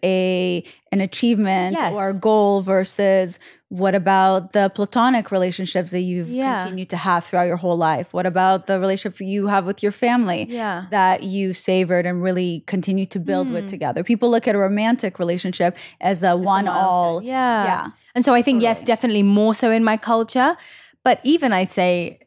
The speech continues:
Speaker 2: in society generally, f-, across cultures, I find that that is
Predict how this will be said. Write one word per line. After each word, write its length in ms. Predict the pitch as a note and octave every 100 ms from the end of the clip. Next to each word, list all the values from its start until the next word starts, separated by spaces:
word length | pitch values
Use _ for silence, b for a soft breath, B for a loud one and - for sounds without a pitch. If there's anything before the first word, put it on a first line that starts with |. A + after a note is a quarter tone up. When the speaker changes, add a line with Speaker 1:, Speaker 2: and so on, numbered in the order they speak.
| _ -
Speaker 2:
in 180 | G#3 G3
society 680 | G#3 - G#3 G3+ F#3 F#3
generally, 600 | E3+ F#3+ F#3 G#3 F#3 D#3 D#3+
f-, 120 | -
across 440 | F#3 - A3+ A3 -
cultures, 720 | - F#3+ E3+ - F3 D#3+ F3 - b b b _
I 140 | F#3 F#3+
find 320 | - F#3+ F#3+
that 160 | E3+ E3+
that 180 | F3
is 340 | F3 E3+ E3